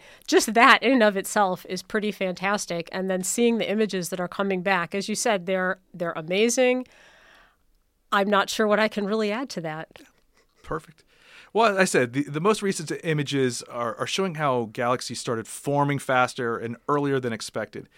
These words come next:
Speaker 2: Can you explain what scientists are discovering in these images to help them understand the formation of galaxies even better than we understood before? Like, it's,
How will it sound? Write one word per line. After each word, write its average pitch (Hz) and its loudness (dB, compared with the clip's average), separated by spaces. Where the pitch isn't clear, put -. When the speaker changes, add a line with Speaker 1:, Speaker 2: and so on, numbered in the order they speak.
Speaker 2:
Can 240 -4
you 330 2
explain 220 0
what 156 2
scientists 156 -6
are 131 -8
discovering 135 -2
in 135 -4
these 120 -4
images 120 -4
to 135 -8
help 143 -6
them 135 -4
understand 123 -4
the 107 -10
formation 131 -2
of 151 -4
galaxies 147 0
even 165 -4
better 131 -4
than 117 -4
we 117 -4
understood 113 -8
before? 113 -4
Like, 120 -2
it's, 156 -4